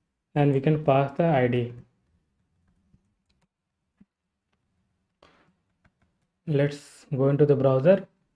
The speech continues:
refresh this one, and if you click on this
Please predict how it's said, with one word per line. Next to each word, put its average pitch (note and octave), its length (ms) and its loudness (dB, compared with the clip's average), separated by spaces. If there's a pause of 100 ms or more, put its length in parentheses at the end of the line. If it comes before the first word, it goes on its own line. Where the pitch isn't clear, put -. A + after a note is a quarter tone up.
(1400)
refresh C#3+ 360 2
this D3+ 200 -4
one, E3+ 260 -4 (1700)
and C3+ 380 0
if C3+ 120 -4
you D3+ 60 -4
click D3+ 280 2
on D3+ 180 6
this D3+ 160 4